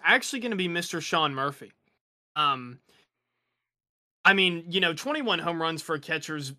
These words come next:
very, very decent. Three point nine war, um, O P S plus of,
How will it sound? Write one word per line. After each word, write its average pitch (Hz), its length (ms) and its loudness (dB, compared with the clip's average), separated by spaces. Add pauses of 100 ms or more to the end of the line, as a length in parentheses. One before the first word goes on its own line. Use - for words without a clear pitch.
very, 160 560 2
very 147 280 0
decent. 147 400 -6
Three 202 160 -4
point 180 240 -8
nine 151 280 -4
war, 160 580 -2
um, 147 360 -2
O 180 120 0
P 180 200 -2
S 165 140 -2
plus 165 360 -2
of, 139 280 -8